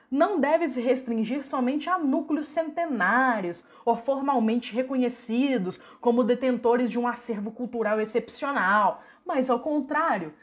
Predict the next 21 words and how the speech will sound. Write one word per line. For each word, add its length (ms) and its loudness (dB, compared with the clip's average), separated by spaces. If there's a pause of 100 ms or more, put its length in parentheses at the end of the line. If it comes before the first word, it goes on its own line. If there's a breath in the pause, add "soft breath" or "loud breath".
(140 soft breath)
deve 340 4
perpassar 600 0
as 140 -6
políticas 540 -6
de 140 -2
gestão 320 -4
urbanística 580 0
de 100 -12
todas 300 -8
as 120 -8
cidades, 480 2 (260 loud breath)
das 180 0
mais 220 0
antigas 540 -2 (180 loud breath)
às 180 0
mais 240 0
recentes, 560 -4 (200 soft breath)
sejam 360 2
portentosas 920 -2 (140)
ou 140 -8
singelas. 800 -2